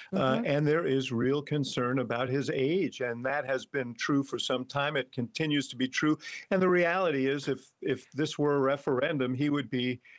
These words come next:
Speaker 1: uh, he would be in deep, deep trouble. The fact, and, and David just noted it, the fact that he is competitive with the guy who is the runaway frontrunner for the Republican nomination, who has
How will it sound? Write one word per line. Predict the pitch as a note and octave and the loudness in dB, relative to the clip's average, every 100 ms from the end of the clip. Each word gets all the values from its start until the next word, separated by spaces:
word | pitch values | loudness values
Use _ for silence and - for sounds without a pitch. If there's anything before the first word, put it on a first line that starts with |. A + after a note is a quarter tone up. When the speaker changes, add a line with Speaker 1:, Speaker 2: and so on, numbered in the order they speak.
| - - | -12 -4
Speaker 1:
uh, | C3 A#2+ B2 - F3+ | 0 0 0 -4 -6
he | C#3+ D3+ | -2 2
would | C#3+ B2 | 2 2
be | C3 | -2
in | A#2 | -2
deep, | C#3 C3+ C3+ - | 0 0 -2 -2
deep | C3 B2+ | -2 -2
trouble. | - F#3+ F3+ D3 A#2+ - - - | -6 -2 0 2 -2 -4 -20 -6
The | D3 | -6
fact, | - F3+ F#3 F3+ | -2 0 0 -2
and, | D#3 C3 D3 | 0 0 0
and | C3 C3+ E3 E3+ - | 0 -2 -4 -10 -6
David | D#3 C#3+ C#3 | -2 0 0
just | C#3 B2+ - | -2 -4 -2
noted | C#3 D#3+ D3+ A#2 | 0 2 0 -2
it, | A#2 | -4
the | B2+ | -6
fact | - D3 C#3 - | -2 -2 -2 0
that | B2+ A#2 | 0 0
he | B2+ C3+ C3 | -2 0 0
is | A#2+ | -2
competitive | - A2+ A2 D#3+ E3+ A#2+ A#2 A2+ - - - - | -4 -6 0 0 2 0 -2 -2 -10 -18 -20 -4
with | B2+ C3 A2 | 2 2 2
the | A#2+ | -2
guy | A2+ B2+ C3 C3 B2+ | 0 0 2 0 0
who | B2+ B2+ C3 | 0 0 0
is | C#3 C3 B2+ | 0 -2 -2
the | - A#2+ A#2 | -2 -2 0
runaway | A#2 C#3 D#3 C3+ B2 | 0 0 2 0 0
frontrunner | A#2 - D#3 D3+ B2 A#2+ | -2 -4 -4 -2 -4 -4
for | C#3 | -2
the | B2 | -2
Republican | A#2 A#2 C#3 C3 C3 | -2 -2 -4 -4 -4
nomination, | B2+ B2+ B2+ D#3 D3+ | -2 -2 -4 -4 -2
who | C3+ C3+ | 0 0
has | C3 C3 B2+ | 0 0 -2